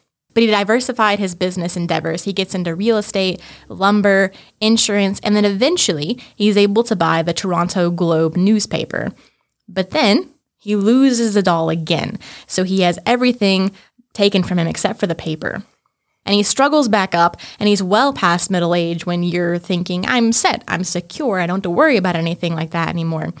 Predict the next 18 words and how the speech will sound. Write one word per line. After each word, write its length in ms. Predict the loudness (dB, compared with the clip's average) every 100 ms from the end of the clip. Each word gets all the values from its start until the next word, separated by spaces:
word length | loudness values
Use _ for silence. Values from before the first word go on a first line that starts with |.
| -10
But 80 | 0
he 80 | 2
has 140 | 2
to 100 | 0
scrape 500 | -2 0 0 0 2
again, 360 | 0 0 -2 -4 -6 -10
and 120 | 0
he 100 | 2
ends 140 | 4 2
up 100 | 0
paying 340 | 0 0 2
off 140 | 0 -2
his 160 | -4
debts. 360 | -2 -4 -4 -8
He 100 | -2
becomes 420 | -4 0 0 2
a 80 | 0
senator, 640 | 0 0 0 0 0 -2